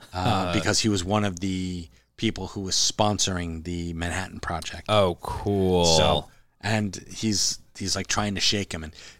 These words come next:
Speaker 1: you know, the Joker's got, um, he stole all this shit, you know, like, uh, uranium and plutonium and all sorts of stuff.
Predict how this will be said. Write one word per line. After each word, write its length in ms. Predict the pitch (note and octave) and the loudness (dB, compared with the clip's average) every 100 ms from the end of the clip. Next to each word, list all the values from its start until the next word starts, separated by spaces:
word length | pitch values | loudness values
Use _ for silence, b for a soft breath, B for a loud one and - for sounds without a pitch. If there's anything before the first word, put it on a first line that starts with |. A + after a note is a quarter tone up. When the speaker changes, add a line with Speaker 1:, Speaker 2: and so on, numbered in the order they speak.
| _ | _
Speaker 1:
you 120 | G#2+ | -4
know, 100 | F#2 | -4
the 140 | E2 A2 | -4 2
Joker's 540 | - B2 - A2+ G2 | 6 6 6 2 2
got, 280 | A2 G2 G2 - _ - | 2 0 -2 -8 _ -8
um, 540 | F2 E2+ E2+ E2+ E2+ _ _ | -4 -4 -4 -8 -14 _ _
he 160 | - G#2 | -2 0
stole 440 | - A#2 G#2+ G2+ | 2 4 4 6
all 140 | G2+ | 2
this 140 | F#2+ F2 | 2 0
shit, 400 | - - F2+ E2+ - _ _ _ _ _ | 2 0 -2 -6 -14 _ _ _ _ _
you 60 | F2+ | -6
know, 120 | F2 | -4
like, 260 | F2 - E2+ | -6 -8 -8
uh, 320 | E2 D#2+ D#2+ | -6 -6 -8
uranium 720 | E2 G2 G#2 G#2 G2 F#2 F2 E2 | -4 -2 0 0 -2 -4 -4 -6
and 260 | D#2+ D#2 | -8 -12
plutonium 680 | - F2+ - G2+ G2 F#2+ F2 | -10 -10 -4 -4 -2 -4 -6
and 200 | E2+ D#2+ | -8 -12
all 160 | F2+ F#2+ | -12 -6
sorts 260 | - G2+ - | -6 -4 -6
of 80 | |
stuff. 240 | - E2 | -6 -6